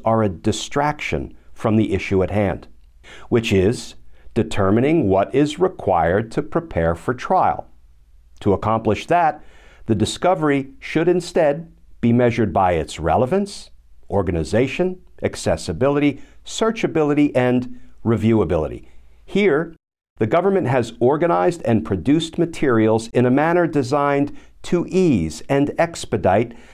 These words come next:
the defendant's review and search, which allows for a trial to proceed as the government has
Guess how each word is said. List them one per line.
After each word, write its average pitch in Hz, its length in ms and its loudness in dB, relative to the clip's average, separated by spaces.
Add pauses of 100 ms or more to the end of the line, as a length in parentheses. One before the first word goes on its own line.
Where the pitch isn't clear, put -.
the 143 100 0
defendant's 127 680 0
review 117 560 2
and 101 200 2
search, 170 520 -2 (300)
which 190 220 -2
allows 101 460 2
for 151 220 0
a 147 60 -2
trial 147 420 0
to 151 160 -4
proceed 147 680 0 (340)
as 110 260 2
the 117 80 0
government 110 500 0
has 90 460 -2